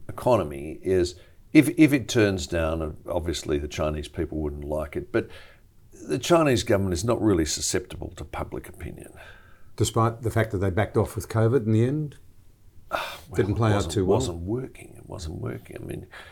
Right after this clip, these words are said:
Speaker 1: <laughs> that
Speaker 2: The
Speaker 1: locked
Speaker 2: protests.
Speaker 1: everybody down, you know. I think the, I, I think the pro-, but they hadn't eliminated covid. We know that.
Speaker 2: Yeah.
Speaker 1: People were still dying, you
Speaker 2: Mm.
Speaker 1: know. Uh, you know, they don't run for, the Chinese leadership doesn't run for election every three years. They don't have,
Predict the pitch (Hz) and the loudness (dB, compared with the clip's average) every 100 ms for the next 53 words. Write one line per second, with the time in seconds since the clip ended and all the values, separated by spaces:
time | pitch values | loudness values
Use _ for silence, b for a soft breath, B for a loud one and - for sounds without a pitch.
0 | B B B B B B B 98 101 104 | B B B B B B B 0 2 4
1 | 117 117 98 87 90 90 90 87 98 95 | 6 6 4 2 2 2 2 2 2 2
2 | 87 85 - 107 87 104 b b 113 113 | -2 -4 -4 -2 0 -2 b b 6 6
3 | 113 95 - 113 110 - - 87 - 104 | 2 -2 0 -2 0 -4 -2 -2 0 0
4 | 101 107 - 127 135 104 92 95 90 - | 2 0 6 8 8 4 2 2 2 -2
5 | 80 73 110 110 95 - 90 90 95 98 | -4 -2 6 6 6 0 0 2 2 0
6 | 98 - 104 - 80 78 - 82 71 90 | -2 2 2 2 -2 -4 -2 -4 0 0
7 | 104 - 87 85 - - B B B B | 0 -4 -6 -4 -4 -6 B B B B
8 | B - - 165 151 147 156 185 165 120 | B 2 6 8 10 12 12 12 12 8
9 | 117 110 95 101 98 98 98 139 120 101 | 4 6 2 4 4 4 4 6 8 6
10 | 92 87 90 82 101 - 85 78 76 80 | 4 4 4 4 -2 -2 -2 -2 -4 -6
11 | - 76 80 - 82 - - - - - | -4 -2 -2 -6 -10 -8 -8 -8 -8 -8
12 | 85 - - - 85 90 85 85 | -8 -6 -6 -4 -2 -2 -2 -4